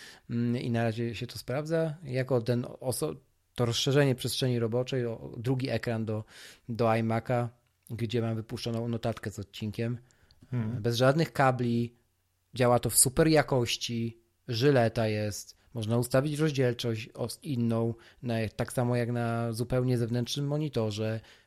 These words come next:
Speaker 1: przearanżować te przestrzenie tam w preferencjach systemowych, co ma być nad czym, z której strony kursor przerzucamy, czy pod spodem, czy na górze, czy w bok, czy w prawo, czy w lewo. Super.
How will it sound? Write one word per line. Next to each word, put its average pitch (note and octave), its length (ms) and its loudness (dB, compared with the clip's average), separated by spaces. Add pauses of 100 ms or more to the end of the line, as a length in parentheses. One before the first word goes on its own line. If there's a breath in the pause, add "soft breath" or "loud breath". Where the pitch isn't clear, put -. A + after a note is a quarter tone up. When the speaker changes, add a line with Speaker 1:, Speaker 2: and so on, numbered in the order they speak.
Speaker 1:
przearanżować C3 760 4
te - 80 -6
przestrzenie A2+ 640 0
tam G#2+ 120 -2
w - 40 -8
preferencjach A2+ 540 -4
systemowych, A2 680 -2
co - 160 0
ma A#2+ 120 2
być A2+ 180 -4
nad A#2 320 0
czym, A2+ 240 -2
z - 80 -2
której A#2+ 260 -2
strony A#2 400 -2
kursor A#2 420 -4
przerzucamy, A2+ 600 -6
czy - 100 -18
pod - 160 -10
spodem, A#2 380 -2
czy - 120 -8
na A2+ 100 -2
górze, A2+ 280 -4
czy A2 140 -10
w - 20 -10
bok, A2+ 240 -2
czy - 140 -10
w - 40 -14
prawo, A2+ 260 -2
czy A2 120 -8
w - 20 -6
lewo. A#2 240 0 (760 loud breath)
Super. F#2+ 400 0